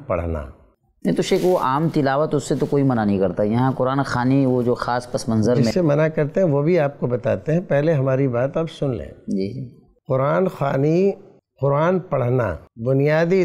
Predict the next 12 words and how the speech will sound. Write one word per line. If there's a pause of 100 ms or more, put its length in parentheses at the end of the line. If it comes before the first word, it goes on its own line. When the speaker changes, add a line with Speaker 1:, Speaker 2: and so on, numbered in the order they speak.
Speaker 1:
तौर (100)
पर (420)
ये (600)
गैर
इख्तलाफी
मसला
है, (200)
इसमें
कोई
इख्तलाफ
नहीं
है।